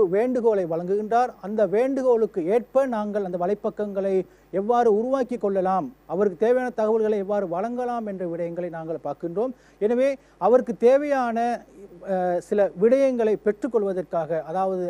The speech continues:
அவருக்கு காட்சிப்படுத்த விட வேண்டிய விடயங்களை பெற்றுக்கொள்வதற்கு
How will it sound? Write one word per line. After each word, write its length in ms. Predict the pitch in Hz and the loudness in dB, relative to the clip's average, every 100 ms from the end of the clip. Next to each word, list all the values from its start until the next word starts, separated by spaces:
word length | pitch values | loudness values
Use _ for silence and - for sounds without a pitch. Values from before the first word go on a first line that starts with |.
| 156 | -4
அவருக்கு 260 | 180 185 170 185 | -4 -4 -4 -4
காட்சிப்படுத்த 580 | 233 254 247 220 226 202 | -2 -2 -4 -2 -2 -2
விட 100 | 202 190 | -4 -4
வேண்டிய 260 | 185 180 180 170 - _ 175 | -6 -2 0 -2 -4 _ 0
விடயங்களை 580 | 214 233 226 208 202 190 160 _ | 4 4 2 2 2 2 -2 _
பெற்றுக்கொள்வதற்கு 880 | 196 - 285 226 185 156 139 - | -6 -4 -2 2 2 0 -4 -2